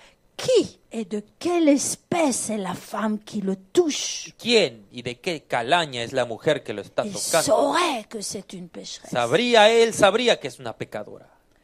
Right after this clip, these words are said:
Speaker 1: Car un juif ne se laissait pas toucher par une prostituée.
Speaker 2: Porque un judío no se dejaba tocar por una prostituta.
Speaker 1: Mais Jésus
Speaker 2: Pero Jesús
Speaker 1: se laissait toucher
Speaker 2: se dejaba tocar
Speaker 1: par une femme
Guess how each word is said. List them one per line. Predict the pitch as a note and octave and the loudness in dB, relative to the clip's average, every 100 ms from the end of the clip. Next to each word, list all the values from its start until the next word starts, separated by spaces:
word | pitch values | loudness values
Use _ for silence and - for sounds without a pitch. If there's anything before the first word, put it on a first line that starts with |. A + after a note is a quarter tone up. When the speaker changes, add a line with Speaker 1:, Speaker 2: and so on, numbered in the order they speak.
| _ _ | _ _
Speaker 1:
Car | - G3+ G3+ | -12 -10 -8
un | A3 A#3 | -6 -6
juif | G3 A#3 D4 C#4 - | -6 -2 -2 -2 -8
ne | G#3+ | -12
se | G#3 - G#3+ | -10 -4 -2
laissait | G#3+ A3 - G#3 | 0 -2 -4 -8
pas | - - A3 | -10 -4 -4
toucher | G#3+ - G3+ G3 - - C#4 B3 | -6 -14 -12 -10 -10 -4 -2 -4
par | - F#3+ F3+ | -6 -14 -12
une | F#3+ F#3 | -12 -14
prostituée. | - G3+ F3+ - F#3 - | -16 -16 -16 -18 -20 -6
Speaker 2:
Porque | C3 A#2+ - C3 - - | -2 -2 -2 -6 -6 -10
un | C#3+ | -10
judío | C3+ C3 C3 F3 E3 | -8 -4 -2 -2 -4
no | C#3+ C3 | -4 -6
se | C#3 | -6
dejaba | B2 C3 C3 B2+ | -8 -6 -6 -6
tocar | A2+ C3 - | -6 -6 -6
por | - A2+ | -8 -8
una | A#2 G#2+ | -10 -12
prostituta. | - A2 _ - - D#3+ _ - _ _ _ _ _ - | -14 -18 _ -20 -20 -20 _ -20 _ _ _ _ _ -12
Speaker 1:
Mais | G3+ G3 | -10 -8
Jésus | F3+ - G3 F3 - A3 - - _ | -10 -12 -12 -14 -18 -20 -20 -20 _
Speaker 2:
Pero | G#2+ G2+ G2 | -16 -14 -16
Jesús | - - E3+ F3+ _ | -18 -18 -18 -18 _
Speaker 1:
se | - - G3+ | -18 -12 -10
laissait | F#3 F3+ - F3+ F3 | -8 -10 -12 -14 -18
toucher | - F#3 - - A3+ _ _ | -20 -18 -18 -18 -20 _ _
Speaker 2:
se | - G#2 | -18 -16
dejaba | G2+ G2+ G2+ | -14 -12 -12
tocar | - - A#2 - _ _ _ _ _ _ | -12 -12 -12 -14 _ _ _ _ _ _
Speaker 1:
par | G3+ F3 | -14 -10
une | F3 F3 | -10 -12
femme | - G3 F#3 A3 | -14 -16 -16 -18